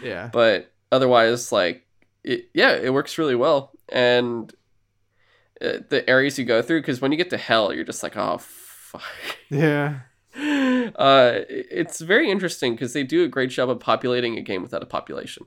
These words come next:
Speaker 2: you know?
Speaker 1: Yeah.
Speaker 2: It, it, you never feel like it's missing something. It, it just works in every aspect, which is very surprising,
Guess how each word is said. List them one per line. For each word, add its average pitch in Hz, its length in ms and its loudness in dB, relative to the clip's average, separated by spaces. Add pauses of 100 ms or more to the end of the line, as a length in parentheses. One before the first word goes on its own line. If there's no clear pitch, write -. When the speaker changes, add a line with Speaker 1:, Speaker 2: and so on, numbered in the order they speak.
(120)
Speaker 2:
you 113 80 -10
know? 113 120 -2
Speaker 1:
Yeah. 123 260 -8 (520)
Speaker 2:
It, 104 160 -6
it, 117 280 -6
you 139 140 -2
never 135 240 2
feel 120 760 2 (560)
like 113 400 6
it's - 200 -6
missing 117 460 -2
something. - 480 -14 (500)
It, 131 220 -2
it 139 60 -2
just 139 360 2
works 120 760 0 (440)
in - 200 4
every 135 340 4
aspect, - 600 2
which 104 260 -6
is 113 160 -2
very 196 220 6
surprising, 123 680 4